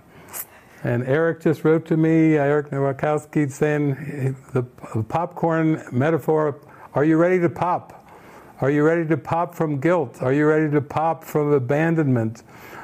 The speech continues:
You know, from, from beliefs of neglect, from beliefs of death. If you're ready to pop into the holy instant, then I think this movie is gonna be good. So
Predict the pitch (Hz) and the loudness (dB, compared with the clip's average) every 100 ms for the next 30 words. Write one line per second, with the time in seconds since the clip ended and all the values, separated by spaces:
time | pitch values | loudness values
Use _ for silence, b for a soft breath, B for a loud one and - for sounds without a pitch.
0 | B - 139 131 127 120 - 143 143 139 | B -4 0 2 0 -2 -2 0 0 0
1 | 131 - - 139 131 135 139 156 - 156 | -4 -12 -4 -2 0 0 2 0 0 0
2 | 135 127 120 123 156 135 - - 131 127 | 0 -2 0 0 2 -2 -8 -8 -4 -2
3 | 127 131 139 - - 127 143 151 147 139 | -2 -6 -10 -16 -4 0 2 0 0 -4
4 | 113 143 156 135 - B B B - 127 | 0 0 0 -4 -10 B B B -4 0
5 | 175 202 202 147 127 - - 190 151 - | 2 4 2 0 -4 -6 -4 -4 -6 -10
6 | - - 143 156 - 156 147 147 139 B | -20 -6 -2 -2 0 2 4 2 0 B
7 | B B - 131 165 147 143 180 180 143 | B B -2 0 0 0 0 0 0 -2
8 | 123 131 139 135 156 147 135 151 147 143 | 0 0 0 0 0 0 0 2 2 4
9 | 135 127 131 131 120 127 147 139 110 B | 2 0 0 0 0 0 2 0 -2 B
10 | B - 135 131 | B -2 -2 -2